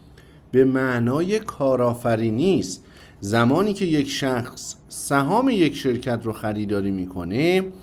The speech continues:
این به این معناست که قسمتی از اون کسب و کار رو خریداری کرده. طبیعیه که کسب و کار نیازمند زمانه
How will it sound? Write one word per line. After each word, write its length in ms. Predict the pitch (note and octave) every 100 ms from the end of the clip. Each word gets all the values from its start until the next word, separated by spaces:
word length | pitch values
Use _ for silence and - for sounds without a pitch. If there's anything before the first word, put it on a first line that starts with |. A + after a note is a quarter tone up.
| - - - -
این 300 | - G3+ E3
به 80 | A#2+
این 200 | A#2+ D#3
معناست 540 | F#3+ F#3+ F#3 F#3 F#3 E3+
که 80 |
قسمتی 680 | D#3+ B2+ C3 C3 F#3 A#3+ A#3+
از 180 | F#3 C3+
اون 120 | E3
کسب 340 | E3 D3 A2+ A2+
و 40 |
کار 220 | A2+ C3
رو 80 | C3
خریداری 600 | C3 G#2 F#2 F2 F2 G2+
کرده. 480 | F#2+ D2 C2+ - - - - - - - -
طبیعیه 480 | G#2 G#2 G#2+ C3 C#3
که 200 | D#3+ C#3+
کسب 340 | D3 C3+ -
و 60 | B2+
کار 220 | D3+ D#3
نیازمند 720 | D3 C#3 B2+ G2+ C3+ D3 D#3
زمانه 840 | C#3+ B2 C3+ C3+ E3+ G3 B2+ A#2